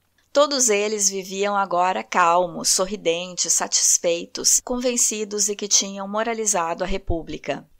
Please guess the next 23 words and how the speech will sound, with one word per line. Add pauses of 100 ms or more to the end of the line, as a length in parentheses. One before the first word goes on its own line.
(200)
Tudo
ia
bem
e
a
administração
fazia-se
com
a
moralidade
e
a
limpeza
de
uma
pequena
casa
burguesa. (280)
Tinham-se
cinquenta
mil
réis,
comprava-se.